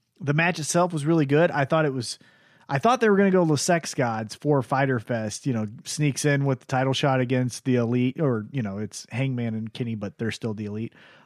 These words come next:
Uh, but they decided to stay with best friends, which I thought was great. And then, yeah, at the very end, Orange Cassidy was the cameraman the entire time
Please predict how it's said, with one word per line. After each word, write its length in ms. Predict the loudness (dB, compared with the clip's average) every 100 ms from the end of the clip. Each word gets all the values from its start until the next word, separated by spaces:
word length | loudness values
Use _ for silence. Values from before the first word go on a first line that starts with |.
| _
Uh, 440 | -4 -4 -4 -8 -12 -18 _ _ -4
but 200 | 0 4
they 180 | 6 4
decided 320 | 4 2 0
to 60 | 0
stay 260 | 2 2
with 260 | 4 2 2
best 220 | 0 0
friends, 240 | -4 -6 -6
which 140 | -4
I 80 | -2
thought 180 | -2 -4
was 100 | -4
great. 320 | -2 -2 -6 -18 -18 0
And 160 | 2
then, 140 | 4 4
yeah, 200 | 2 0
at 200 | -2 -2
the 80 | 0
very 400 | 2 4 4 2
end, 160 | 0
Orange 360 | 0 0 0 -2
Cassidy 440 | 0 0 0 -2
was 180 | 0 0
the 100 | -2
cameraman 760 | -2 -2 0 2 0 0 -2 -2
the 140 | -4
entire 600 | -4 -6 -4 0 2 0
time 540 | -2 -4 -2 0 -2